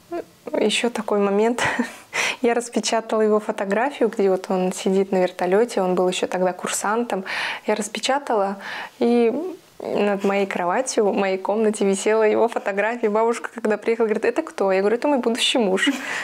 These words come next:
Она говорит: "Ну, как это, говорит, твой будущий муж?" Я говорю: "Ну, вот так". Я говорю: "Это мой будущий муж". Я говорю: "Его зовут Тимур". Вот. А потом, уже вот когда мы уже встретились, все,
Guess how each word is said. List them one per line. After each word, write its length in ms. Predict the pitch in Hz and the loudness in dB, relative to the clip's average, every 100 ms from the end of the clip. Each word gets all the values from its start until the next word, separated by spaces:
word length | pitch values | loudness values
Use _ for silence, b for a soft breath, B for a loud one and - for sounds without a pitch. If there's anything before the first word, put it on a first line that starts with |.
| B | B
Она 220 | 226 214 | -2 0
говорит: 220 | 202 196 - B B B - - 302 302 277 269 214 - | 0 -4 -6 B B B -14 -6 -6 -4 -2 0 -2 -2
"Ну, 80 | 269 | -4
как 220 | - 294 | -2 -4
это, 140 | - 226 | -2 -4
говорит, 200 | 226 - | -4 0
твой 140 | 262 | 0
будущий 440 | 220 233 247 - | 2 0 0 0
муж?" 240 | 285 247 240 | 2 0 0
Я 60 | |
говорю: 160 | 214 220 | 0 2
"Ну, 60 | 381 | 2
вот 200 | 554 - | 2 0
так". 320 | 220 233 - 226 | -2 -2 -10 -2
Я 140 | 226 | 0
говорю: 180 | 214 254 | 2 0
"Это 160 | 277 | 2
мой 100 | 269 | 2
будущий 420 | 202 233 285 - 196 | 2 0 -2 -4 -2
муж". 240 | 190 - | -2 0
Я 60 | 208 | 0
говорю: 160 | 208 | 2
"Его 120 | 240 | 2
зовут 320 | 349 262 320 - | 2 2 -2 -2
Тимур". 440 | 311 254 196 196 247 240 B B B B - | 0 2 2 0 -4 -8 B B B B -2
Вот. 300 | 226 202 196 - _ _ _ _ _ _ - - - | 2 2 0 -6 _ _ _ _ _ _ -18 -16 -6
А 220 | 247 208 196 | -2 0 0
потом, 540 | 214 214 220 220 220 - | -2 0 2 2 -2 0
уже 220 | 220 208 | 0 0
вот 100 | 208 | -2
когда 300 | 208 196 196 | -2 -2 0
мы 160 | 190 | 2
уже 180 | 185 185 | 2 0
встретились, 680 | 175 - 214 277 277 226 196 | -4 -2 2 2 2 0 0
все, 440 | - 214 220 240 | 0 0 0 -2